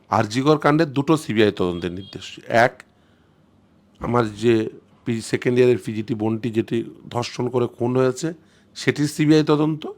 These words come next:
দ্বিতীয় হচ্ছে যে এই যে আক্তার আলী যে অভিযোগগুলো করেছিল, সেই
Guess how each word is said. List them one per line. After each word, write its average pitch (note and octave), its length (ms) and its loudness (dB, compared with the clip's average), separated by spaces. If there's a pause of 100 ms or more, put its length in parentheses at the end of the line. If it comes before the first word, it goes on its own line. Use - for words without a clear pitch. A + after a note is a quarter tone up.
(560)
দ্বিতীয় A2 360 4
হচ্ছে C#3+ 540 0 (1000)
যে C3+ 320 2 (560)
এই A#2 120 0
যে - 240 2 (1080)
আক্তার F#3+ 400 6
আলী F#3 180 10
যে D3 320 6 (440)
অভিযোগগুলো C3 580 4
করেছিল, A#2 520 -2
সেই C#3+ 200 -4